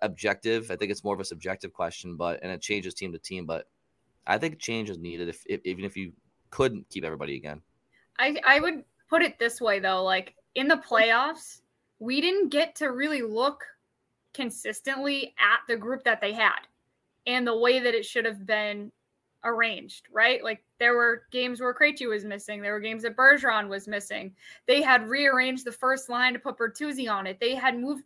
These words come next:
Speaker 2: pieces all the way around where maybe they shouldn't have been. They took Grzelcyk out certain games. Like, they didn't have enough consistency in the playoffs for us to really see what that potential could have been.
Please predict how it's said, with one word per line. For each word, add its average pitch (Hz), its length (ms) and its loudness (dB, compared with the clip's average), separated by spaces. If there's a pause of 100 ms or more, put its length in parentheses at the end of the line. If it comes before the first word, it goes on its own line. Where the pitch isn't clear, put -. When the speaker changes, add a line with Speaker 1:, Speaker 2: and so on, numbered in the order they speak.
Speaker 2:
pieces 277 420 -6
all 226 200 0
the 254 60 -4
way 254 140 0
around 226 420 2 (300)
where 277 120 2
maybe 294 260 0
they 285 140 -2
shouldn't 294 300 -4
have 226 100 -4
been. 208 240 -2
They 214 120 -6
took 294 380 -6
Grzelcyk 240 460 0
out 226 360 2
certain 226 360 -2
games. 226 340 -4
Like, 214 200 -4 (320)
they 262 140 2
didn't 349 180 -2
have 285 240 2
enough 262 220 2
consistency 240 640 -8
in 233 60 -8
the - 100 -6 (100)
playoffs 240 380 4
for 226 140 -2
us 240 180 -2
to 240 100 -6
really 254 260 -4
see 254 260 -6
what 220 320 -2
that 208 200 4 (420)
potential 226 480 -4
could 247 160 -2
have 202 220 -2
been. 240 400 2